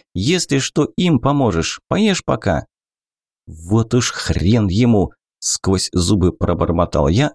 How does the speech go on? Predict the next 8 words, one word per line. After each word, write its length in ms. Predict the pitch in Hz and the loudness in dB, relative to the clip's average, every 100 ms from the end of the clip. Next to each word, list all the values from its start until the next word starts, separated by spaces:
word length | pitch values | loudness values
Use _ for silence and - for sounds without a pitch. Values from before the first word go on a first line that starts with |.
| - | -2
отстраняя 720 | 127 - - 110 113 113 101 | -2 -2 -4 -2 2 2 2
руку 260 | 101 104 101 | 0 0 -4
приятеля, 680 | - 110 104 90 92 90 - _ _ | 2 2 4 2 2 0 -2 _ _
«чтоб 420 | - - 110 - - | -8 -4 -4 -4 -2
меня 200 | 104 120 | 0 2
потом 360 | 110 - 123 | -2 0 0
совсем 580 | 110 98 92 - 127 151 | 0 -2 -2 -2 0 0
зачморили». 840 | 135 156 - 175 160 127 95 82 | 0 -2 -2 0 4 4 4 0